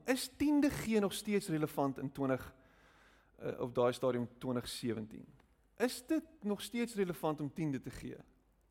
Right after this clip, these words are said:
En, eh, sy verwys toe na die Maleagi teks en sy praat en sy vra daaroor en, en die volgende woorde rol van Stefan se lippe af.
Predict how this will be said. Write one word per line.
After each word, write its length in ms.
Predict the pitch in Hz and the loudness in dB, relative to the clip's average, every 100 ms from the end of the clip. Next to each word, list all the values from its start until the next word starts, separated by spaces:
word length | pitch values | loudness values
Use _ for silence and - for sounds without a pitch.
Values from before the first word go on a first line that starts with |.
| _ _ _ _ _ - _ _ _ | _ _ _ _ _ -20 _ _ _
En, 280 | 170 170 165 | 2 2 2
eh, 220 | 143 151 | -2 -2
sy 140 | 160 165 | 2 2
verwys 400 | 165 143 185 - | 8 10 10 6
toe 100 | 190 | 4
na 80 | 151 | 4
die 80 | 135 | 4
Maleagi 480 | 123 113 110 - - | 4 4 4 0 -2
teks 320 | 170 165 - | -2 -2 -6
en 40 | |
sy 120 | 127 113 | -8 -6
praat 500 | - 170 160 156 139 | 4 8 10 8 2
en 60 | - | -6
sy 140 | 117 - | -8 -4
vra 180 | 160 147 147 | 4 6 8
daaroor 400 | 135 127 120 117 117 | 6 4 0 0 -2
en, 180 | 117 - - - - _ _ 139 | -8 -10 -20 -20 -20 _ _ 0
en 140 | 135 131 123 - _ _ _ - | 0 0 -6 -18 _ _ _ -8
die 140 | 147 | -8
volgende 480 | - 202 202 214 190 165 - - _ _ _ _ - 113 123 | 0 2 4 4 4 2 -4 -20 _ _ _ _ -18 -6 4
woorde 360 | 147 170 170 127 | 6 8 6 6
rol 400 | 131 143 151 147 | 8 8 6 2
van 180 | 147 131 | -2 -6
Stefan 580 | - - - 143 143 135 | -8 -8 -2 -2 0 -4
se 140 | 131 | -2
lippe 320 | 117 120 - | 0 0 -2
af. 340 | 117 - - | -4 -4 -8